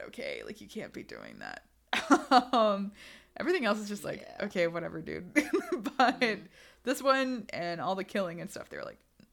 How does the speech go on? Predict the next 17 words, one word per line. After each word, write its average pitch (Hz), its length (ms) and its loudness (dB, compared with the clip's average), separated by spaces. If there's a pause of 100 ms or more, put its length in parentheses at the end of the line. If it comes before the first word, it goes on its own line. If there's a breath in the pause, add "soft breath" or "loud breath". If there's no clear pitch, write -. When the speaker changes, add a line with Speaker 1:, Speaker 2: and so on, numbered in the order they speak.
(120)
Speaker 1:
"No, 202 320 -2
this 208 160 -14
is 220 180 -20
not - 220 -14
cool." 69 340 -12 (880 loud breath)
Uh, 208 440 8
all 233 180 8
in 247 120 6
all, 233 200 6
he 277 160 -2
was 220 200 -4
married 208 320 0
a - 80 -4
total 202 360 -6
of 208 80 -6
four 202 440 -4
times. 202 680 -6